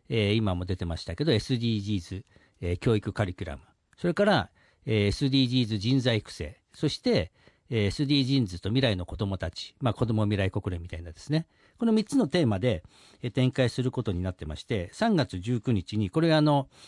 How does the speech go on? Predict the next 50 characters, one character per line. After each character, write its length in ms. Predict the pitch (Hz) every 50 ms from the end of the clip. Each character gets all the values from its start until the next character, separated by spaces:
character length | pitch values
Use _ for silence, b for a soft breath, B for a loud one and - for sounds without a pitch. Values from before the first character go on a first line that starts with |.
| B B B B B
え 160 | 131 120 117
ー、 40 | 113 -
研 180 | - 151 143
究 200 | 135 - 156 143
所 120 | 120 131 120
も 100 | 104 82
で 80 | 76
す 100 | - -
ね、 80 | 95 82
入 100 | 98 104
っ 20 |
て 160 | - - -
ま 100 | 85 82
す、 160 | 78 - 82 82
お 100 | 87 101
膝 220 | 113 101 113 104
元 180 | 104 101 - 104
な 100 | 101 95
ん 40 |
で 80 | 87 -
す 140 | - - -
け 80 | 95
れ 40 | 85
ど 120 | 85 120 147
も、 180 | 156 117 85 - b b b b b b b
え 100 | b 107
ー、 80 | 110 117
早 140 | 127 175 170
稲 80 | 165
田 60 | 160
大 160 | 147 160 143 117
学 180 | 90 82 82
の 80 | 78 73
で 60 | 73
す 120 | - -
ね、 100 | 87 78 95
リ 80 | 107
サ 160 | 104 - 156 147
ー 60 | 135
チ 180 | - - 135 120
イ 60 | 123
ノ 100 | 135 127
ベ 140 | 117 131 123
ー 20 |
シ 100 | - -
ョ 40 | 113
ン 60 | 104
セ 120 | - - 95
ン 60 | 85
タ 180 | - - -